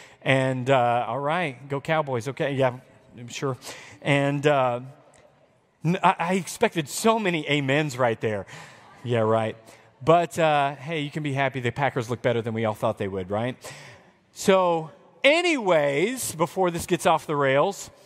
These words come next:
I, uh, the last seven years I was in Houston, and I've been in Texas plenty with my family living there. And something interesting that you might not know is that there are plenty of spots in Texas where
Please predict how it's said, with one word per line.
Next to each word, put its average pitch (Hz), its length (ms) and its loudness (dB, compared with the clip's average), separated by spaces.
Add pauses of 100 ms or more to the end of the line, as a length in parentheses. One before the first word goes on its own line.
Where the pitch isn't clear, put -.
(440)
I, 170 280 4
uh, 139 400 2
the 131 120 -2
last 175 260 0
seven 165 200 -6
years 156 200 -4
I 151 40 -4
was 127 120 -6
in 135 100 -4
Houston, 143 600 0
and 131 340 2
I've 123 140 -2
been 139 160 0
in 127 140 -2
Texas 139 420 -4
plenty 135 320 0
with 123 180 -2
my 123 120 0
family 139 400 -2
living 120 280 -2
there. 120 300 0 (580)
And 156 180 4
something 226 420 -2
interesting 160 760 -2 (140)
that 127 180 2
you 156 140 -4
might 190 200 0
not 135 200 -4
know 127 480 0 (260)
is 135 120 -2
that 151 140 2
there 156 120 0
are 139 40 -2
plenty 208 280 0
of 170 80 0
spots 165 400 0
in 143 100 -6
Texas 131 580 -4
where 131 380 0